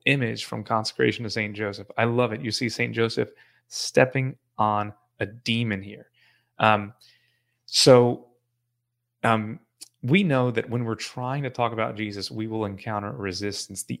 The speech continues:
enemy will come after us. The enemy does not want Jesus coming into this world. He does not want souls to be saved.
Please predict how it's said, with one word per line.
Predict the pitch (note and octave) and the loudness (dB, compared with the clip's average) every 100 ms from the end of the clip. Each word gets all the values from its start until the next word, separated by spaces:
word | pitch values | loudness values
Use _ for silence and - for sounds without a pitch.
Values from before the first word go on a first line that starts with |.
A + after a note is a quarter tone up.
| - | 2
enemy | A#2+ C#3 C#3 C3+ | 2 2 0 0
will | A2+ | 0
come | - G#2+ | 0 0
after | G#2 G#2+ - | 0 -2 -8
us. | B2 - - - | -8 -6 -8 -6
The | B2 B2+ | -2 0
enemy | B2 C3 | 0 0
does | B2 G#2+ | -2 -2
not | A2+ A#2+ C#3 | 0 0 0
want | A#2+ C3 | -4 -6
Jesus | G#2+ A2+ G#2 G2+ - - _ _ _ _ _ _ _ | -6 -6 -6 -6 -8 -8 _ _ _ _ _ _ _
coming | - B2 A2+ | 4 6 6
into | G#2+ | 2
this | A2 G2 - | -2 -2 0
world. | G#2+ G#2 G#2+ - _ _ _ _ _ _ | 0 0 -4 -8 _ _ _ _ _ _
He | - - B2 | -6 2 4
does | A2 G2+ | 4 2
not | A#2 - | 0 0
want | A#2 A#2+ | 0 0
souls | - A#2+ A2+ | 0 2 0
to | - | -4
be | A2 G2+ | -6 -6
saved. | - G#2+ F#2+ G2 - | 0 0 0 -4 -12